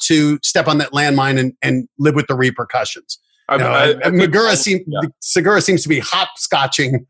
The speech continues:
Speaker 1: <laughs> through the minefield with a pogo stick, just s-, stepping on it. But
Speaker 2: I think he enjoys, I think what, you know, I, I'm, I can, not to speak for Tom because, and, and I'm not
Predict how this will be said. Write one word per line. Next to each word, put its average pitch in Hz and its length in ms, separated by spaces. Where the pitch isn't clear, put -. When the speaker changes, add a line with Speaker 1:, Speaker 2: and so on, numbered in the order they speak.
Speaker 1:
<laughs> - 200
through 339 200
the 196 100
minefield 180 580
with 180 120
a 160 40
pogo 170 380
stick, 123 280
just 139 160
s-, - 80
stepping 233 380
on 107 160
it. 98 80
But 98 180
Speaker 2:
I 139 100
think 220 240
he 208 140
enjoys, 156 600
I 123 80
think 170 400
what, 123 440
you 139 100
know, 117 280
I, 156 80
I'm, 175 300
I 160 160
can, 175 240
not 202 180
to 165 80
speak 147 300
for 127 100
Tom 101 280
because, 123 280
and, 143 240
and 147 220
I'm 147 100
not 160 220